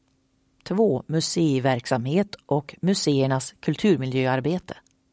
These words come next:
Tre. Biblioteksverksamhet och läs- och litteraturfrämjande verksamhet.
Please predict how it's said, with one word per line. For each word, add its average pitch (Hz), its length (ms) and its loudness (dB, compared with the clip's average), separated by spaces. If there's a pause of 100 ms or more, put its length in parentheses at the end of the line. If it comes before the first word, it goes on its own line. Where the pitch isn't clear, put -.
(1000)
Tre. 165 420 2
Biblioteksverksamhet 156 1500 0
och 202 200 -6
läs- 165 320 2
och 180 140 -2
litteraturfrämjande 131 1160 0 (220)
verksamhet. - 720 -6